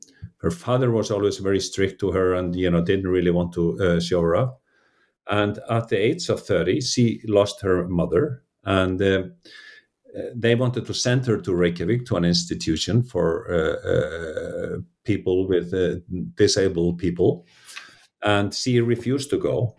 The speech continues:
So she ended up to going to a nearby, uh, village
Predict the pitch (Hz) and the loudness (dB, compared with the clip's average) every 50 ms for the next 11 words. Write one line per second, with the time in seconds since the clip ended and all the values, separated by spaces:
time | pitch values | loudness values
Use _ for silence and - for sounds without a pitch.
0 | _ _ - - - 110 101 98 98 - 117 101 85 95 123 143 131 110 110 107 | _ _ -12 0 2 2 2 2 0 -2 -2 -2 0 0 0 0 0 0 0 -2
1 | 110 - - 110 92 92 101 104 110 110 107 107 - 101 90 92 92 92 95 104 | -2 -6 -10 -12 -4 0 2 2 2 2 0 0 -2 -2 0 0 0 2 2 0
2 | 107 110 - 101 95 90 90 87 87 - 101 90 85 85 - - - 82 85 87 | 0 0 0 0 2 2 0 0 -2 -4 -2 0 2 2 0 -2 -4 -2 -2 0
3 | 85 85 98 135 - - - - - - | 2 4 2 2 2 -2 -4 -4 -4 -6